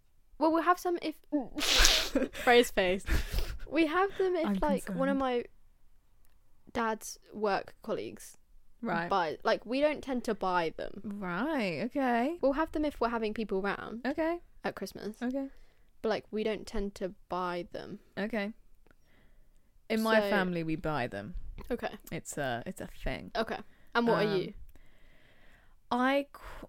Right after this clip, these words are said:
Speaker 2: mm, the thing is, I only like certain ones. So if it's
Speaker 1: Out
Speaker 2: a
Speaker 1: of
Speaker 2: ro-,
Speaker 1: each?
Speaker 2: if it's a roses tin, I
Speaker 1: Mm-hmm.
Speaker 2: love the pink cream roses.
Speaker 1: The strawberry ones.
Speaker 2: The strawberry.
Speaker 1: They're my favourites too.
Speaker 2: They are just lovely.
Speaker 1: Elite.
Speaker 2: Just lovely.
Speaker 1: Yeah.
Speaker 2: What are, there's roses,
Speaker 1: Heroes.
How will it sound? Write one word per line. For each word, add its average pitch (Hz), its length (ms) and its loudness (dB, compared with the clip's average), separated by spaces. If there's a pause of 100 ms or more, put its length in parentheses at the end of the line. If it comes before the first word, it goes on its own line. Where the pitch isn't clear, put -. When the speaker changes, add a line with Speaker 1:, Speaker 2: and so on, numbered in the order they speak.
Speaker 2:
mm, 254 500 0 (460)
the - 60 -16
thing 320 160 0
is, 311 120 2
I 294 100 4
only 320 180 0
like 294 200 -2
certain 233 380 -4
ones. 165 580 -4 (280)
So - 180 -4
if 233 100 0
it's - 140 4
Speaker 1:
Out 226 100 8
Speaker 2:
a 220 40 6
Speaker 1:
of 220 60 6
Speaker 2:
ro-, 233 60 10
Speaker 1:
each? 240 220 6
Speaker 2:
if 240 140 0
it's 220 100 -4
a 233 60 2
roses 233 520 2
tin, 165 440 -2 (100)
I 180 80 0
Speaker 1:
Mm-hmm. 175 80 2
Speaker 2:
love 175 200 4
the 175 60 -2
pink 170 420 0 (200)
cream 160 580 -4
roses. - 560 -6 (140)
Speaker 1:
The 214 180 4
strawberry 202 400 -2
ones. - 200 -10
Speaker 2:
The 180 80 -2
strawberry. 196 440 -6
Speaker 1:
They're 214 180 2
my 196 140 0
favourites 196 340 -2
too. 196 300 -6
Speaker 2:
They 175 180 0
are 170 280 -2
just - 260 -6
lovely. 208 240 0
Speaker 1:
Elite. 185 340 -2 (160)
Speaker 2:
Just - 200 -12
lovely. 139 380 -8
Speaker 1:
Yeah. 156 220 -4 (380)
Speaker 2:
What 349 160 6
are, 339 180 10
there's 262 220 2
roses, 370 680 4 (440)
Speaker 1:
Heroes. 226 220 2